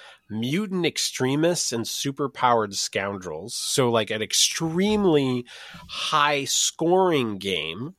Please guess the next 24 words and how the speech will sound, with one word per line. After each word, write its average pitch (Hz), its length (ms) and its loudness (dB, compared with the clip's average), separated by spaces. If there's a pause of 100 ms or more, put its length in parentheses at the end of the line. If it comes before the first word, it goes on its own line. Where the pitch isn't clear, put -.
which 123 260 0
is 123 140 0
kind 127 320 2
of 113 100 0
an, 110 220 0
an, 110 200 -2
probably 127 440 2
an 110 80 2
abnormal 107 560 2
thing 120 360 -2
for 151 200 -6
your 151 200 2
list. 160 480 0 (380)
Did 147 200 0
that, 175 420 4 (680)
did 135 180 -4
that 202 160 4
require 175 420 2
you 170 120 0
to 156 120 4
approach 135 440 2
the 120 100 -2
game 120 400 -2
differently? 226 680 0